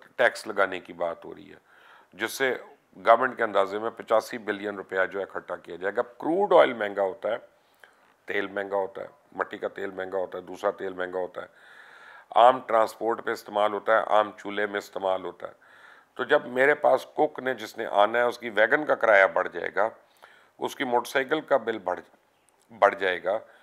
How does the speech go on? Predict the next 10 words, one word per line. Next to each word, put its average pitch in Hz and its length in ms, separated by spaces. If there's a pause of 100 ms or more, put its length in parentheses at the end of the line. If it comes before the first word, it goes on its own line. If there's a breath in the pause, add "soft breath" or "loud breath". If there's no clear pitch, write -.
(160 soft breath)
उसकी 131 300
बस 113 340
का 147 140
किराया 104 340
बढ़ 90 240
जाएगा, 90 420 (880 soft breath)
वो 147 120
बेचारा 95 420
जो 92 140
है 90 400